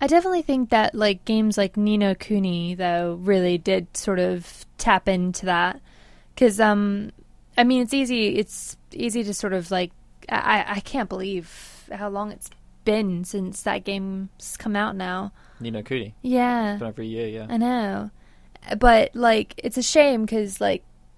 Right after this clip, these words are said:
Speaker 1: with everything else that's coming up, out at the moment, we kind of forget about it 'cause it was, it was a really good game for this generation in terms of J R P G.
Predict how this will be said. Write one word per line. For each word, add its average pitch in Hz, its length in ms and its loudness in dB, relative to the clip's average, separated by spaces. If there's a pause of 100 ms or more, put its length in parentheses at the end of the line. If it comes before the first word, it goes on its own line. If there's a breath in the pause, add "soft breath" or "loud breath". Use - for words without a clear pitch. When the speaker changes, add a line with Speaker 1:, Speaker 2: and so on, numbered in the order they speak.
(300)
Speaker 1:
with 226 260 0
everything 247 380 0
else 220 200 0
that's - 140 -12
coming 208 240 -4
up, 214 160 -4 (320)
out 226 200 4
at 208 100 -6
the 202 60 -4
moment, 185 320 -4
we 196 140 -8
kind 214 260 -4
of 190 80 -4
forget 214 320 -2
about 185 260 0
it 175 240 -4
'cause 196 420 -2
it 202 120 2
was, 226 640 4
it 240 100 -2
was 339 220 4
a 233 60 0
really 220 260 0
good 214 180 -14
game 277 280 -2
for 196 120 -8
this - 200 -10
generation 180 680 -4
in 202 140 -4
terms 190 260 -4
of 185 100 -10
J 196 180 0
R 196 140 0
P 208 140 -8
G. 190 420 -6